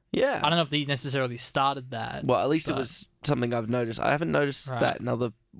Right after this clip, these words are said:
Speaker 1: I mean, I've never done it, so it was just something the first time I've heard that before. But
Speaker 2: No,
Speaker 1: it
Speaker 2: I think,
Speaker 1: definitely
Speaker 2: I think that's, like, a norm thing, but I'm, I'm guessing 'cause you would have seen this in the special bonus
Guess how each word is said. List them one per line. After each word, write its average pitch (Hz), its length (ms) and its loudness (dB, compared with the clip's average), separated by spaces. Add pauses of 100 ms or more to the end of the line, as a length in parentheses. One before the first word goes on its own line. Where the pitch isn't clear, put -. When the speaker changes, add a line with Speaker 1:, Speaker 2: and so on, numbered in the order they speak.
Speaker 1:
I 131 80 -4
mean, 120 100 -2
I've 131 200 0
never 117 180 -6
done 104 240 0
it, 143 100 2 (220)
so 107 340 -4 (300)
it 104 80 -6
was - 140 -8
just 110 120 -6
something 113 260 0
the - 100 -12
first - 200 -2
time 113 160 -4
I've 95 200 -6
heard 143 340 -2
that - 160 -8
before. - 440 -4 (540)
But 127 140 4
Speaker 2:
No, 220 80 0
Speaker 1:
it - 0 -
Speaker 2:
I 247 60 0
think, 127 100 -2
Speaker 1:
definitely 165 300 2
Speaker 2:
I - 20 0
think 226 80 2
that's, - 160 -2
like, 139 140 0
a 135 40 -4
norm 131 360 -2
thing, 127 300 -8
but 143 140 0
I'm, 151 240 -4
I'm 160 180 0
guessing 156 680 0
'cause 143 220 -2
you 151 120 -2
would 147 100 0
have 135 60 -4
seen 147 140 -4
this 135 200 -6
in 123 100 -4
the 117 160 -4
special - 420 -6
bonus 123 500 -10